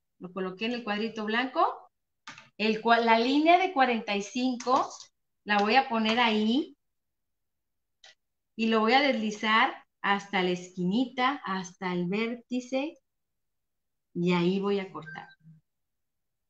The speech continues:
Para tener ese ángulo, ay, se movió. <laughs> Ese ángulo perfecto. Ahí está.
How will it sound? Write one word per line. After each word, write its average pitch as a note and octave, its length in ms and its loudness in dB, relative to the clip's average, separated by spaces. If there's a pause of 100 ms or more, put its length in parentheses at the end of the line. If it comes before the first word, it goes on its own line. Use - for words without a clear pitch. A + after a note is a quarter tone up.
(120)
Para E3+ 200 -4
tener F3 420 -2
ese F#3+ 280 -6
ángulo, G3 540 -6
ay, G3 140 -12 (160)
se F3 160 -12
movió. G3 400 -6 (280)
<laughs> F#3+ 200 -10 (400)
Ese G#3 320 -4
ángulo A#3 440 -2 (120)
perfecto. A3+ 920 -6 (160)
Ahí F3 160 -12
está. - 340 -18